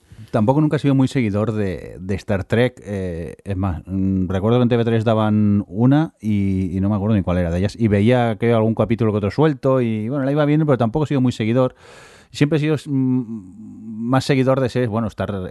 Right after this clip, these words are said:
Stargate, yo soy súper fan de, de las tres que, que sacaron, pero normalmente esas series son la típica serie, pues, que vas a un planeta, pasa algo, continúas y ya está, y, y la mitología tampoco es muy compleja, y en Star Trek tengo la sensación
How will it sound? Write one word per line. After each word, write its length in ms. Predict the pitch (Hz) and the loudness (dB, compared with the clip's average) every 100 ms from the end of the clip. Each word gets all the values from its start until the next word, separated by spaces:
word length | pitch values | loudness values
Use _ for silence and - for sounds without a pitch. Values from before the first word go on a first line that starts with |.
| 95 | -8
Stargate, 760 | - 110 110 101 - 101 120 127 | -2 0 0 -4 -4 -2 0 0
yo 140 | 101 | -2
soy 100 | 101 | -2
súper 260 | 101 107 104 | -2 0 0
fan 220 | 110 123 | 2 2
de, 380 | 120 107 95 82 | 2 0 -2 -6
de 160 | 87 | -4
las 240 | 95 90 - | -2 -4 -4
tres 220 | 104 101 | -4 -4
que, 520 | - 113 110 107 107 101 | -2 0 0 0 -2 -2
que 80 | |
sacaron, 420 | 107 104 110 143 143 | -4 0 0 0 0
pero 380 | 101 101 98 104 | -2 -2 -2 0
normalmente 320 | 123 139 151 | 2 2 0
esas 200 | 143 143 | -2 -2
series 300 | 151 147 151 - - - | -2 -2 -4 -10 -20 -12
son 180 | - 131 | 0 2
la 80 | 139 | 2
típica 200 | 135 131 | 2 0
serie, 280 | 147 143 156 | 2 0 0
pues, 180 | 131 | -2
que 220 | - 101 92 | -4 -6 -4
vas 160 | 95 | -2
a 20 | |
un 80 | 110 | -2
planeta, 480 | 104 139 156 160 147 | 0 0 0 -2 0
pasa 340 | 147 - 127 | -2 0 2
algo, 460 | 147 147 165 170 151 | 2 0 -2 -2 -4
continúas 480 | 120 107 123 147 151 | -4 0 2 2 0
y 60 | |
ya 100 | 143 | 0
está, 480 | 143 - 156 156 160 | -2 0 0 0 0
y, 60 | 139 | 0
y 300 | 127 120 120 | 0 0 2
la 100 | 117 | 2
mitología 500 | 117 117 113 139 147 | 2 2 0 0 0
tampoco 420 | 147 131 135 135 | 2 2 0 2
es 120 | 127 | 2
muy 160 | 120 120 | 2 0
compleja, 400 | 117 117 131 127 | 0 0 0 0
y 40 | |
en 60 | 113 | 0
Star 220 | 104 131 | 0 -2
Trek 160 | 131 - | -2 -2
tengo 160 | 127 | -2
la 60 | 120 | 0
sensación 480 | 120 107 107 110 | -2 -2 0 0